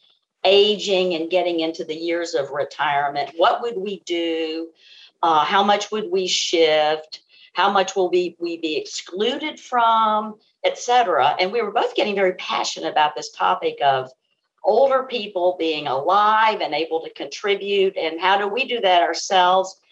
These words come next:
And how do we help others, thinking like coaches? So we have lunch or dinner, actually, with our friend Valerie. And we're sitting there and we said, "Valerie, we're talking about this. What does retirement mean to you?"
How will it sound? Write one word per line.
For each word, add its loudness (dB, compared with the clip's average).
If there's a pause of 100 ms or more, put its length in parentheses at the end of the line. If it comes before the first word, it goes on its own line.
(140)
And 0
how 2
do -4
we -4
help 0
others, 0 (160)
thinking -8
like -6
coaches? -4 (640)
So 0
we 6
have 2
lunch 0
or -2
dinner, 2
actually, 0
with 2
our 2
friend -4
Valerie. 2 (540)
And 4
we're 2
sitting 0
there 6
and 0
we 0 (260)
said, -2
"Valerie, 2 (180)
we're -8
talking -2
about 0
this. -2
What 0
does -10
retirement -2
mean 0
to -4
you?" -2